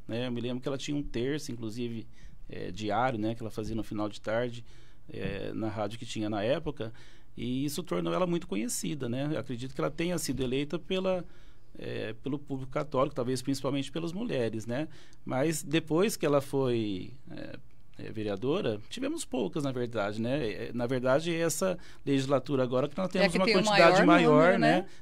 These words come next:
Speaker 1: De três, eu não me lembro se em algum outro momento teve três,
Speaker 2: Não.
Speaker 1: talvez, mas nós já tivemos várias, né?
Speaker 2: Três, eu acho que é a primeira vez.
Speaker 1: Certo.
Speaker 2: E a primeira vez que temos uma vice também.
Speaker 1: É.
Speaker 2: Agora tá faltando a gente ter um prefeito ou uma prefeita negra.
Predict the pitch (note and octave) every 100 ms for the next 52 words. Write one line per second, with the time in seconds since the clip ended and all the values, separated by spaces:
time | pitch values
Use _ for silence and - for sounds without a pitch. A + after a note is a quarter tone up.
0 | - C3+ C3+ C3+ C#3 F3 G3+ D#3 C#3 C3
1 | B2+ C3+ B2+ B2+ A#2+ C3 C3+ B2+ B2+ B2+
2 | - E3+ A#2+ A#2 B2+ D#3+ F3+ - F#3+ -
3 | D3+ F3 - - - - - - - C3
4 | D#3 D#3 - - C4+ D#4 F4 A3+ C#3+ A2+
5 | A2 G#2+ B2 D#3+ D#3+ - - F3+ F3 G3
6 | C4 B3+ A#3 - A3+ A3 A3+ G#3+ B3+ G3
7 | D3 - - - - G#2+ G#2 - B2+ F#3+
8 | F#3+ A3 G#3+ G3 A3+ A3 F#3+ - G#3 A3
9 | G#3 G#3+ A3+ F3 D#3+ - D#3+ D3+ - -
10 | - A2 A2+ A#3 B3 C4+ C#4 C#4 C#4 C#4
11 | C4 C4 B3+ C4+ C4 - - B3 B3 C4
12 | C#4+ C#4+ A3 G#3+ - G3+ C4+ - F#3 G3
13 | F#3+ F#3+ - G#3+ - D4+ G#3+ F3 D#3 D3+